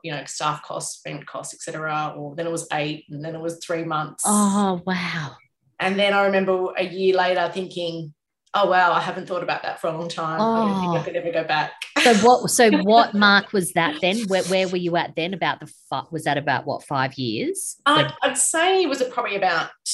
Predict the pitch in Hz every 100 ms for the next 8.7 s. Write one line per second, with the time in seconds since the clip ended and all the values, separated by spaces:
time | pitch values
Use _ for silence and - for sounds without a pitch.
0 | - 185 180 175 175 175 - _ _ 262
1 | 302 240 160 - - 185 180 190 220 -
2 | - 202 294 415 427 143 143 143 139 135
3 | 131 127 - _ _ _ _ _ _ 196
4 | 185 180 175 185 175 170 170 170 170 175
5 | 190 170 180 170 175 165 - - - -
6 | 190 175 156 160 185 - - 175 180 147
7 | - 165 135 - 147 - 170 - - -
8 | 170 175 170 151 165 180